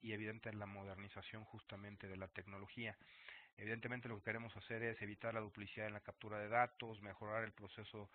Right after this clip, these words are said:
de integración, modernización de los sistemas actuales, poner orden en los sistemas de información, seguimiento a la persona, que aquí es donde, a-, a-, ahí es donde está justamente el índice maestro de pa-, de pacientes,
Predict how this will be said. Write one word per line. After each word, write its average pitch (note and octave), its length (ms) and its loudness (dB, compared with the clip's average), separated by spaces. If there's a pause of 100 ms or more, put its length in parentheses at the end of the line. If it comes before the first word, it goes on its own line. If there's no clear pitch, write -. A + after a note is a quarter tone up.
(300)
de G#2+ 80 0
integración, A2 800 0
modernización A2+ 760 0
de A2+ 60 -4
los G#2 80 -4
sistemas G#2+ 420 -6
actuales, B2 560 2 (540)
poner B2 340 4 (120)
orden C3+ 420 6
en G#2+ 100 -2
los G2+ 120 -6
sistemas A2 400 -4
de G#2+ 80 -2
información, G#2+ 800 -2
seguimiento B2 600 4
a C3 60 6
la A#2+ 80 4
persona, A#2+ 500 0
que - 80 0
aquí C#3 320 4
es C3 100 4
donde, A2+ 300 2 (540)
a-, - 80 4
a-, B2 580 2
ahí A#2+ 160 8
es C#3 80 6
donde B2 220 -2
está B2 380 10
justamente A#2 500 -2
el G#2+ 100 0
índice A2 240 -4
maestro G#2+ 400 -4
de G#2 80 -4
pa-, G#2+ 220 -6 (140)
de A2 120 -6
pacientes, B2 560 0